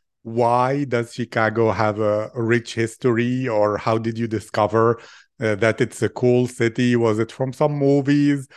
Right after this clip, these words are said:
from some books? Did you choose specifically Chicago in the U S? Tell me about this side of your experience and exchange.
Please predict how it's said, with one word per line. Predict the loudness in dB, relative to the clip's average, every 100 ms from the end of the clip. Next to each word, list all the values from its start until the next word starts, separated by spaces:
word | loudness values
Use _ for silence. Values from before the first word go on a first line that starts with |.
| -20 -20 -8
from | -6 -2
some | 0 0 2
books? | 4 4 0 -10 -20 _ _ _ _ -4
Did | -2 0
you | -2
choose | 0 0 0 -2
specifically | -4 -4 -2 -2 -2 -4 -4
Chicago | -4 -6 0 0 2 2 2
in | 0
the | -2
U | 0 2
S? | 2 0 -4 -14 _ _ _ -6
Tell | -2 0
me | -2 0
about | -2 2 0 0 0
this | 0 0 -4 -20 _ _ _ _
side | -4 0 2 2 2 0 0
of | 0 0 0
your | -2 -2
experience | -8 -10 -2 0 2 2 0 -4 -2
and | 0 0
exchange. | -6 -2 0 2 0 -4 -6 -12